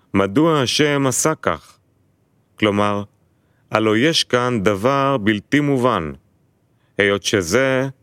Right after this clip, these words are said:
בסתירה לזה. היות מצד אחד אומרים לנו, "הבא לטהר", משמע מכאן שהאדם מוכרח להתחיל בעבודת התורה.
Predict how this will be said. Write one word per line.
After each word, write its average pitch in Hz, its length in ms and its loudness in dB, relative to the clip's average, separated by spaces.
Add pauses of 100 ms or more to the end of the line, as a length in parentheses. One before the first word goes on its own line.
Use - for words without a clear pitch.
(200)
בסתירה 113 480 0
לזה. 113 380 0 (1120)
היות 110 380 0 (340)
מצד 143 380 0
אחד 139 320 0
אומרים 123 380 2
לנו, 104 540 0 (420)
"הבא 107 260 0
לטהר", 120 580 -2 (920)
משמע 98 320 -2
מכאן 85 680 -2 (520)
שהאדם 98 1000 -2 (320)
מוכרח 117 480 0
להתחיל 120 800 0 (360)
בעבודת 92 720 0
התורה. 107 480 0